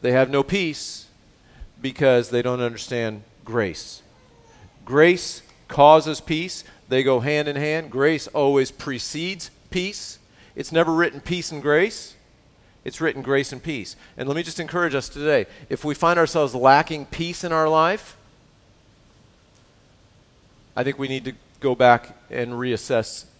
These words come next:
the grace of God and the goodness of God. And God loves me regardless. Let me just tell you, if you, if you need the grace of God, if you need to, if you need to read about the grace of God, refe-, read Ephesians chapter two. Great picture of the grace of God.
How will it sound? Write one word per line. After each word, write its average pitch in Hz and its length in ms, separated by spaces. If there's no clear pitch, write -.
the 123 60
grace 117 380
of 98 100
God 107 340
and 127 160
the 117 80
goodness 127 440
of 107 120
God. 107 400
And 123 280
God 127 320
loves 123 400
me 104 260
regardless. 120 760
Let 117 100
me 127 60
just 127 200
tell 156 180
you, 110 140
if - 180
you, 135 280
if 127 160
you 135 100
need 143 160
the 143 60
grace 143 280
of 147 60
God, 143 260
if 131 140
you 139 80
need 147 160
to, 131 300
if - 140
you 151 60
need 151 140
to 131 100
read 139 220
about 143 180
the 147 60
grace 143 220
of 139 60
God, 139 140
refe-, 120 380
read 135 160
Ephesians 120 340
chapter 113 280
two. 104 260
Great 139 240
picture 127 340
of 95 80
the 92 60
grace 104 300
of 95 80
God. 82 260